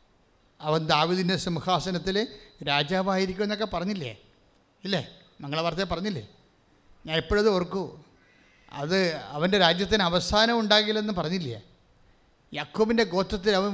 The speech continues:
വലിയവനായിരിക്കും എന്നൊക്കെ പറഞ്ഞില്ലേ? അപ്പോൾ ദൈവം തന്നെ വാക്ക് പറഞ്ഞിട്ട് നമുക്ക് അനുഭവിക്കാൻ പറ്റാത്ത ലോകത്താണ് നമ്മൾ ജീവിക്കണത്. ഇതെല്ലാം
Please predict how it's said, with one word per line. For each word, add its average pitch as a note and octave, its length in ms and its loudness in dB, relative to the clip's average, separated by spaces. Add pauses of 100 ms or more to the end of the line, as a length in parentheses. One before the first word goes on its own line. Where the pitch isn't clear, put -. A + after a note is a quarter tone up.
വലിയവനായിരിക്കും G3+ 680 2
എന്നൊക്കെ G3+ 280 -2
പറഞ്ഞില്ലേ? D#3 360 -2 (600)
അപ്പോൾ G#3 160 2 (160)
ദൈവം A#3 320 4
തന്നെ C4 220 4 (100)
വാക്ക് G3 360 2
പറഞ്ഞിട്ട് G3 420 -2 (720)
നമുക്ക് F3 300 -6
അനുഭവിക്കാൻ F#3+ 540 -2
പറ്റാത്ത E3+ 480 -2
ലോകത്താണ് E3 420 -2
നമ്മൾ D#3 220 -4
ജീവിക്കണത്. C3 460 -8 (760)
ഇതെല്ലാം B3 420 2